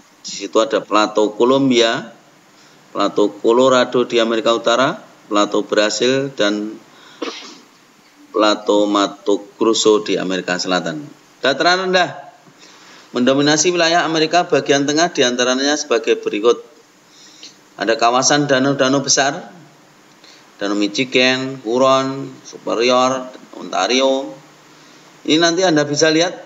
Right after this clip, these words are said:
di situ kan ada air terjun yang sangat terkenal atau air terjun yang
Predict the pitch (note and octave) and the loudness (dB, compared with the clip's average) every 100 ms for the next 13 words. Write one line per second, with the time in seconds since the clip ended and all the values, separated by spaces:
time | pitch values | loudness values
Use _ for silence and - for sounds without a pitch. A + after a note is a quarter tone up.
0 | - - - - C3 C#3 - D#3 D#3 D3+ | -20 -20 -18 -12 -10 -10 -4 0 2 2
1 | C#3 B2 B2+ B2+ B2+ A#2+ - A#2+ A#2 A2+ | 2 2 2 0 -2 -2 -2 0 -2 -2
2 | B2 A2+ A2+ - - - _ - - _ | -2 -2 -4 -10 -20 -20 _ -20 -20 _
3 | G#2+ G#2 B2 C3 A2+ F2 E2 F2+ E2 - | -6 -2 2 4 2 0 -4 -6 -6 -2
4 | F#2+ F#2 F#2 - G#2+ G2 G2 F#2+ | -4 -4 -10 -4 -2 -2 -4 -4